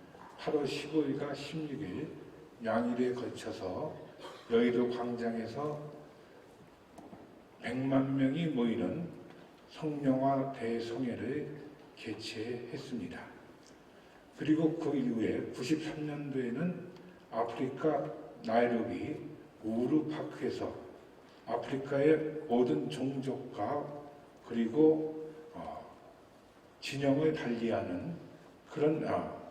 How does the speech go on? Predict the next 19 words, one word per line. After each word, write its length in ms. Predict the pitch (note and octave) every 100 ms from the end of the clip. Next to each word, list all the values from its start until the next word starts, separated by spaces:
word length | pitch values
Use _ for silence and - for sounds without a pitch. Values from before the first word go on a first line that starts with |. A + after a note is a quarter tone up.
| - - - G#2+
여러, 420 | A2+ B2+ C3+ D3+
어, 640 | - - - - - - - - - - - -
계파의 540 | - B2+ - A#2+ A#2+
사람들을 880 | A2+ - A2 - - B2+ D#3+ - - - - - - -
다 180 | -
한 300 | - D3 D#3+ D3+
자리에 320 | C#3 C#3 C#3
모이게 440 | A2+ A#2 G#2+ G#2+
해서 220 | F#2+ - - -
한 160 | D#3+
주간 340 | C3+ C3 A2+ -
동안 400 | A2+ C3+ C#3 E3 - - - - - -
연인은 540 | A2+ A#2+ A#2 B2 A#2+ -
백만 420 | C3 C#3 C#3 C#3
명이 240 | C3+ D3
모이는 500 | C3+ A#2 G2+ G2 E3+ - - - - -
아프리카 500 | G#2 - A2+ - A2+
성령화 1000 | - D3 C#3 B2+ C#3 - - - - -
대성회를 880 | A#2 G#2+ A2 B2 G#2 F2 B2+ C#3